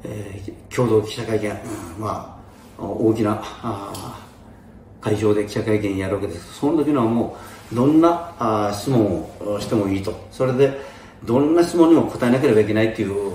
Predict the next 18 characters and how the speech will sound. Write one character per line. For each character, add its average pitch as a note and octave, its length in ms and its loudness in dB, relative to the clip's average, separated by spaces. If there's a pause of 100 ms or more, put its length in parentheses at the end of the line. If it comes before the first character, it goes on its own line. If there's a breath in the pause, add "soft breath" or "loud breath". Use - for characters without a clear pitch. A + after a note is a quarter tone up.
ま F2+ 180 -4
あ、 F2+ 40 -8
そ A#2+ 180 -2
う A2+ 40 6
い F2+ 160 0
う、 F2 40 -10 (560 loud breath)
あ G2 120 -8
の、 F#2 760 -10 (800)
流 A2+ 60 -4 (200)
れ G#2+ 80 0
が F#2+ 120 -6
あ - 20 -8
る G#2 60 -8
わ G#2 60 -8
け G2 60 -10
で F#2 60 -12
す F2 100 -8
ね。 B2+ 220 0